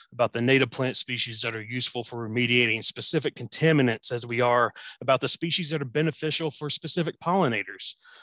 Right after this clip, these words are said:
So when we apply these additional functions of native plant species to the landscape in a thoughtful and strategic manner, we can work not only to improve the plight of pollinators, but to improve environmental and, uh, quality and restore quality to the environment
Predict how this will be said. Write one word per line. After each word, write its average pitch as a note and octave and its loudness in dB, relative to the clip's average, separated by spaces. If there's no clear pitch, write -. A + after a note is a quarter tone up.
So B2+ 4
when C#3 4
we C#3 6
apply E3+ 2
these E3+ 0
additional C3+ 0
functions D3+ -2
of A#2+ -4
native B2 -2
plant C3+ -2
species B2+ -4
to E3+ 0
the D#3 4
landscape C3+ 2
in A2+ -10
a G#2+ -8
thoughtful B2+ -2
and G#2+ -8
strategic B2 -4
manner, B2+ 2
we D#3 -2
can E3 -2
work D#3 4
not E3+ 4
only F3+ 4
to C#3+ -4
improve E3 0
the C3 -4
plight A#2+ -2
of G#2 -10
pollinators, C3 2
but B2 -10
to C#3+ -4
improve C#3+ 2
environmental C3+ 2
and, B2 -4
uh, A#2+ 4
quality A#2+ 2
and A2+ -2
restore C3+ 0
quality B2 -2
to D3 -2
the C3 -2
environment A2+ -4